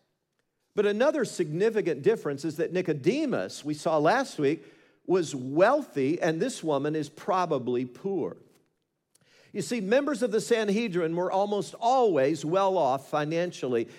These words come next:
This woman, by contrast, was probably far from rich. She still had this chore of daily going and getting water.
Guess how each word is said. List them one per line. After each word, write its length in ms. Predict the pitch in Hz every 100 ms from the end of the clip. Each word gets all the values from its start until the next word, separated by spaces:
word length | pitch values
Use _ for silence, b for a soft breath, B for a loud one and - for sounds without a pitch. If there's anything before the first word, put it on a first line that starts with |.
| B B
This 400 | 117 165 285 -
woman, 380 | 156 147 139 139
by 180 | 139 135
contrast, 1160 | 131 - 196 247 233 - 104 95 113 139 - _ _ _ _ _ _ _ _ _
was 220 | 160 160
probably 680 | - - 214 214 185 151 160
far 420 | 147 - 190 202
from 260 | 208 208 196
rich. 220 | 170 127
She 160 | - 160
still 320 | 151 196 196
had 240 | 170 170
this 220 | 156 165 - B B -
chore 600 | - 233 233 160 113 131
of 320 | 156 127 110
daily 580 | 160 185 233 214 117 110
going 580 | 123 165 160 117 120 131
and 280 | 139 131 113
getting 480 | 131 123 127 127 123
water. 400 | 131 131 117